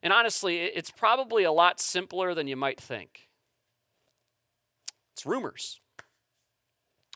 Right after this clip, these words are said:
Stories of the Son of God. Rumors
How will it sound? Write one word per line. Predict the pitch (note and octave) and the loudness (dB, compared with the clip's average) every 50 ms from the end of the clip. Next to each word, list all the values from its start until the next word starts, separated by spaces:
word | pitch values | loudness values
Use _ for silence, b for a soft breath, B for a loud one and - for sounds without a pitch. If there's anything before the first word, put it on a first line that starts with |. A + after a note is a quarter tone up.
| - - | -14 -6
Stories | - - - - - - A#3+ A#3 A3 G3 D#3+ C3+ G2 C#2+ - - - - - - - - _ _ _ _ _ _ _ _ _ _ _ _ - | -4 -2 -2 -2 -2 0 0 0 0 -2 -4 -10 -16 -20 -20 -20 -18 -18 -18 -18 -20 -20 _ _ _ _ _ _ _ _ _ _ _ _ -14
of | C3 B2+ A#2 | -12 -12 -10
the | A#2 | -8
Son | - - - - F3 E3+ F#3+ F#3 F3+ F3 E3+ E3 - _ - | -6 -4 -4 -2 -2 -4 -4 -4 -8 -10 -14 -16 -14 _ -10
of | C3+ B2+ A#2+ | -10 -10 -8
God. | A2+ B2+ G#2+ G#2 F2+ - - _ _ _ _ _ _ _ _ _ _ _ _ _ _ _ _ _ _ _ _ _ _ _ _ _ _ _ _ _ - | -6 -6 -6 -6 -10 -16 -18 _ _ _ _ _ _ _ _ _ _ _ _ _ _ _ _ _ _ _ _ _ _ _ _ _ _ _ _ _ -6
Rumors | D#3+ G#3 A3+ A#3 G#3 F3 C#3+ A#2 G2+ - - - - - - | -4 -4 -2 -2 -2 -4 -4 -4 -8 -10 -10 -10 -10 -12 -14